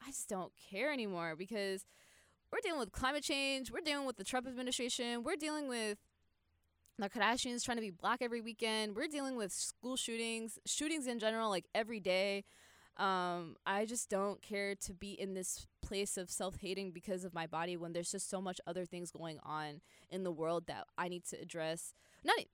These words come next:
okay, not that stuff, but, like, I need to address with, within my own life of just things that I wanna get better at, wh-, communication, um, understanding, and all these things, eh, that my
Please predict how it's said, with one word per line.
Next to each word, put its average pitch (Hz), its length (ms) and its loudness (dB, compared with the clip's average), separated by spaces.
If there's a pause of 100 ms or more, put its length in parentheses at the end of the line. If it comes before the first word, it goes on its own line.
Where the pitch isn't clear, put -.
(160)
okay, 175 180 0
not 196 200 2
that 165 160 2
stuff, 175 180 -2
but, 196 140 8
like, 185 160 6
I 202 100 4
need 214 140 0
to 220 80 2
address 190 200 2
with, 190 120 -4 (160)
within 180 360 -2
my 165 180 2
own 214 260 2
life 165 280 2
of 165 140 -6
just 175 220 -4
things 175 300 -4
that 156 220 0
I 170 360 0 (200)
wanna 180 200 -2
get 160 160 -2
better 175 200 2
at, 156 240 4
wh-, - 200 -4 (340)
communication, 170 960 0 (260)
um, 151 540 -4 (100)
understanding, 180 920 -2 (260)
and 185 180 -4
all 180 140 2
these 196 200 0
things, 185 360 -2 (100)
eh, 180 180 -2
that 175 380 0
my 180 600 0